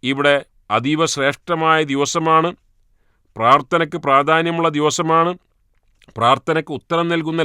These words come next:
ദിവസമാണ്. ഹജ്ജ് എന്ന് പറഞ്ഞാൽ തന്നെ അറഫയാണ് എന്നൊക്കെ മനസ്സിലാക്കി ഹാജിമാർ അവർ പ്രാർത്ഥനയിലും ഇബാദത്തിലും നിരതരാകുകയാണ് ചെയ്യേണ്ടത്.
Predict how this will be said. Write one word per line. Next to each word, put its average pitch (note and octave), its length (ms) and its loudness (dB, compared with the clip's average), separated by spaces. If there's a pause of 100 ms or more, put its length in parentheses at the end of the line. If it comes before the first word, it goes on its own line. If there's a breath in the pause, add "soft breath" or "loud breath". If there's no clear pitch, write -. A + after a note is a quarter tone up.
(140)
ദിവസമാണ്. E3 600 0 (640)
ഹജ്ജ് A2+ 320 -2
എന്ന് F3+ 160 0
പറഞ്ഞാൽ D#3+ 400 2
തന്നെ D#3+ 320 -2
അറഫയാണ് D#3+ 640 2 (260)
എന്നൊക്കെ G3+ 420 -4
മനസ്സിലാക്കി E3+ 680 -2
ഹാജിമാർ C#3 600 0 (720 soft breath)
അവർ C3 240 2
പ്രാർത്ഥനയിലും C3+ 1080 0 (140)
ഇബാദത്തിലും C3 1000 -2 (260)
നിരതരാകുകയാണ് B2 1160 -2
ചെയ്യേണ്ടത്. G#2 580 -10